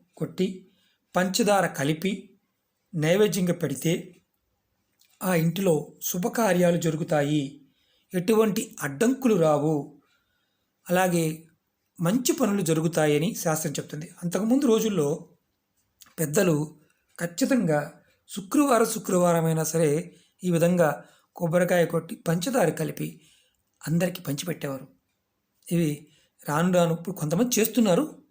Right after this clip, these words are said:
మనం రాను రాను వదిలేస్తూ వస్తున్నాం కాబట్టి మళ్ళీ మనం గుర్తు చేసుకుంటున్నాం.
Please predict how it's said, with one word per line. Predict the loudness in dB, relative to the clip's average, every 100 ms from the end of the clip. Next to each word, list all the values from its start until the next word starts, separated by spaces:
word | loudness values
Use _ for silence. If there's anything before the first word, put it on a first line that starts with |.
| _
మనం | -4 -4
రాను | -4 -4 -2
రాను | 0 -2 -4 -16 _ _ _ -4
వదిలేస్తూ | 0 0 0 -2
వస్తున్నాం | 0 -2 0
కాబట్టి | 0 0 -2 -4 -6 -14 -20 _
మళ్ళీ | -2 0
మనం | 0 0
గుర్తు | -4 -4 -4 0 0
చేసుకుంటున్నాం. | 0 0 0 0